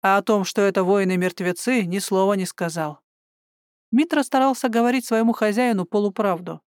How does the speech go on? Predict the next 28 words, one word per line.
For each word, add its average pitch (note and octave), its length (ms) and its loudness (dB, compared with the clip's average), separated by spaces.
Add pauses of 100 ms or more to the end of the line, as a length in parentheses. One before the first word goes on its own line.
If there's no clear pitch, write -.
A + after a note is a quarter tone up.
(760)
Ему C#4 340 2
помогало B3 560 2
то, C4 200 0
что - 160 -4
хозяин G#3 500 0
был G#3+ 180 2
из F3+ 120 -2
родовитых F#3 560 -2
чистокровных F3+ 680 -2
степняков, F#3+ 720 -4
не A#3 200 2
из G#3+ 60 -2
детей A#3+ 320 0
рабынь, E3 420 -2 (340)
и C4+ 100 0
славский B3 460 0
язык G#3+ 260 0
знал F#3+ 240 -2
плохо. E3+ 480 -6 (840)
Потому C#4 360 2
правильно C#4+ 460 4
сформулировать A3+ 680 2
приказы G3 520 2
и A3+ 40 2
вопросы F3+ 520 0
ему F3+ 260 0
было F3+ 220 0
сложно. F3 520 -2